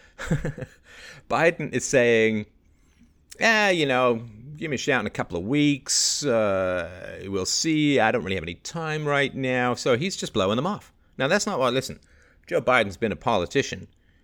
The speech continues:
uh, longer than I've been bald. Well, twice as long as I've been bald, right? So, so Joe Biden's been a politician for almost fifty years. So he knows that if people give you a bunch of money,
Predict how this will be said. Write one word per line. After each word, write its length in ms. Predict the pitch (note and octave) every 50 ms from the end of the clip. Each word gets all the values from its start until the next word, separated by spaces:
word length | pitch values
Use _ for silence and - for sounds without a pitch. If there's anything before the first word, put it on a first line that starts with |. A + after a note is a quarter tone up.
| _ _ - -
uh, 720 | G2 F#2 F2+ F2+ E2+ E2+ E2+ E2 E2 E2 E2 D#2+ D#2 D#2+ D2 E2+
longer 440 | E2+ F#2+ G2 G2+ G#2+ G2+ F#2 F#2 F2
than 160 | E2+ E2+ F2
I've 340 | E2+ E2 E2 E2 E2 D#2 -
been 180 | - E2 D#2+ E2
bald. 360 | E2 D2+ C#2 - - - - _ _
Well, 100 | - G2+
twice 300 | - - - A2+ B2 -
as 100 | G#2 -
long 160 | F2+ E2 D#2 D2+
as 100 | - -
I've 140 | D#2 D2+
been 120 | - D2+ D2
bald, 280 | - - - E2 -
right? 180 | - A2+ B2 G#2
So, 240 | - D3 C#3+ C#3 - - - - - - - - _ -
so 220 | - - F3+ E3+
Joe 160 | D3 G3+ F#3+
Biden's 340 | D#3+ D#3+ D3 C3+ B2 A#2 A2
been 160 | - C3 A#2
a 40 | G#2+
politician 560 | - - A2+ A2 G2+ F#2+ - A2+ - - F#2+
for 100 | - -
almost 200 | F#2+ F2 E2 -
fifty 240 | - E2+ - - E2
years. 220 | D#2+ D2+ - -
So 220 | - - C#3+ C#3 B2+
he 200 | - - A#3 C4
knows 520 | A#3+ A#3 C4 B3+ A#3 E3 D3 D3+ C#3+ -
that 100 | - C#3
if 80 | C3+ -
people 200 | F#3+ F#3 F#3 F#3+
give 160 | E3 E3 D3+
you 60 | D#3
a 40 | C#3
bunch 200 | - C#3+ C3+ -
of 60 | -
money, 440 | B2+ D3+ C#3+ G#2+ G#2 A#2+ C3 - -